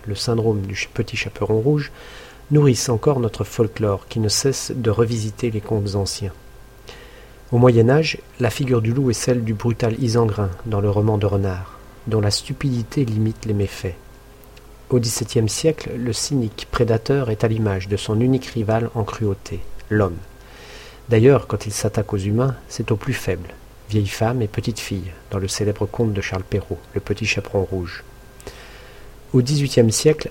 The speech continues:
la réalité va brutalement dépasser la fiction. Une bête extraordinaire qui dévore les filles sème la terreur dans le massif du Gévaudan de dix-sept cent soixante-quatre à dix-sept cent soixante-huit.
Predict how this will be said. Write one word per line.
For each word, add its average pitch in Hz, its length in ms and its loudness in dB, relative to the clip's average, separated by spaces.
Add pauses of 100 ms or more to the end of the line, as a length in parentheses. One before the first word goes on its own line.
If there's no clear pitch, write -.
(140)
la 123 160 2
réalité 123 500 2
va 104 140 2
brutalement 127 680 0
dépasser 113 420 0
la 110 80 0
fiction. - 480 -10 (460)
Une 135 160 6
bête 110 340 2
extraordinaire 117 1000 0
qui - 120 -6
dévore 117 380 4
les 98 120 -2
filles 120 420 -6 (260)
sème 113 280 0
la 101 100 0
terreur 131 560 0 (100)
dans 104 120 0
le 101 100 0
massif 117 420 0
du 107 100 -2
Gévaudan 101 520 0 (500)
de 104 80 -4
dix-sept 113 320 -2
cent 120 160 0
soixante-quatre 104 600 -2
à 95 40 -4
dix-sept 110 320 -6
cent 117 160 -4
soixante-huit. - 760 -8